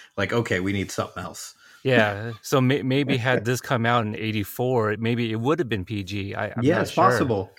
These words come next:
Speaker 1: Yeah.
Speaker 2: Yeah, so very interesting. Um, so for those that aren't familiar with, uh, for, about this movie, uh, it stars, uh, Missus Brigsby, um, which, uh, this, this is actually based on a book called,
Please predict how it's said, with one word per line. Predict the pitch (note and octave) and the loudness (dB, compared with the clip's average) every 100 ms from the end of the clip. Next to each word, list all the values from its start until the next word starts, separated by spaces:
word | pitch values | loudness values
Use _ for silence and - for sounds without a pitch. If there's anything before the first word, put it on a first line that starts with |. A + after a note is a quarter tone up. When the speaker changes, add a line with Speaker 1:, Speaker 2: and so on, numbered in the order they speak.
| - | -4
Speaker 1:
Yeah. | C3+ E3+ A#2 - _ _ - | -2 0 -2 -8 _ _ -2
Speaker 2:
Yeah, | C#3+ A#2+ G2+ | 0 0 0
so | C3 A#2+ | 0 0
very | A2 E3+ E3+ | 2 0 0
interesting. | E3 C#3+ A2+ G#2+ | -4 -6 -4 -2
Um, | A#2+ B2+ A#2 | 0 0 0
so | C#3+ | -6
for | B2+ D3+ | -2 -2
those | C3 D3+ G3+ | 0 0 0
that | F3+ D3 | -2 0
aren't | C#3 C#3 - | 0 -2 -6
familiar | - B2 B2 B2 A#2+ A2+ | -4 0 2 2 0 0
with, | A2+ - | -2 -2
uh, | A#2 G#2+ G#2+ | 0 0 0
for, | - A#2+ - - - | -6 -8 -6 -12 -8
about | G2+ B2+ | -2 -2
this | D3+ | 0
movie, | C3+ A2 G#2+ C3 _ _ _ _ | -2 -2 -2 -6 _ _ _ _
uh, | A2 A2 A2 | 0 2 0
it | A2+ | -4
stars, | - B2 B2 G#2+ | 0 2 2 2
uh, | B2 A2 | 0 0
Missus | A2 C#3+ D3+ | 0 -4 -6
Brigsby, | G#2+ A#2+ C3+ - G#2+ G2 G2+ G#2 _ | -4 -2 -2 -6 -6 -6 -8 -14 _
um, | G2+ G2+ G2+ - | -2 -2 -2 -4
which, | A#2+ B2 - - _ _ - | -4 -4 -4 -14 _ _ -14
uh, | - _ _ | -14 _ _
this, | A#2+ C#3 B2 - | -6 -4 -4 -4
this | D3+ | -4
is | F#3 | -2
actually | E3 D#3+ | -2 -2
based | B2 C3 D3+ | -2 -2 0
on | B2+ | -2
a | |
book | F#2 - C#3+ A#2+ - - - | -2 -2 0 2 -2 -16 -12
called, | - A#2 A2+ A2 A2 | -4 0 2 0 -2